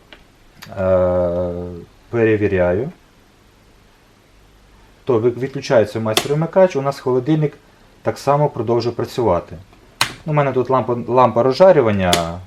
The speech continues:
імітує різні споживачі. Ось це приклад такого от, е, скажімо так, простого, але функціонального електрощитка з, е,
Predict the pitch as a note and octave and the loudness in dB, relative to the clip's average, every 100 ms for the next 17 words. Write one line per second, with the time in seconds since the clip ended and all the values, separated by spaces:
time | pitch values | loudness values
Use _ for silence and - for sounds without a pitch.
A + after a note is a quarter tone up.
0 | - _ _ _ - A2+ A2+ A2+ G2+ F#2 | -20 _ _ _ -8 -2 -2 0 2 2
1 | F2+ F2+ - _ _ - - G2 A2 F#2+ | 0 -6 -16 _ _ -18 -10 -4 -2 -2
2 | F2+ - F#2+ G2+ A2 - F#2+ D#2+ D#2+ _ | -4 -6 -6 -4 -6 -4 -4 -6 -12 _
3 | _ _ _ _ _ _ _ _ _ _ | _ _ _ _ _ _ _ _ _ _
4 | - - _ _ _ _ _ - - - | -20 -20 _ _ _ _ _ -8 -8 -10
5 | - _ _ _ _ _ - C3 F3 - | -20 _ _ _ _ _ -6 -2 0 2
6 | D#3+ D#3+ F3 E3 D#3 D3 D#3+ D3+ C#3+ D3 | 0 4 2 4 0 0 4 4 6 6
7 | C#3+ - A2+ A#2+ A#2 G#2 - - - - | 4 0 4 6 6 2 -6 -20 -4 2
8 | A2 A#2 A2+ G#2+ - - C#3 - D#3 F3+ | 2 2 2 2 2 2 2 4 6 6
9 | E3+ - A2+ C3 B2+ B2 - B2 A#2+ C#3+ | 6 4 4 4 2 -2 0 2 4 4
10 | D#3+ D3+ C3+ B2+ C3+ C#3 B2 C3+ - - | 4 4 2 2 0 -2 -2 -2 0 2
11 | F#2+ F2 - - - F#2 A#2 C#3 | 2 0 -10 -14 -10 -2 4 4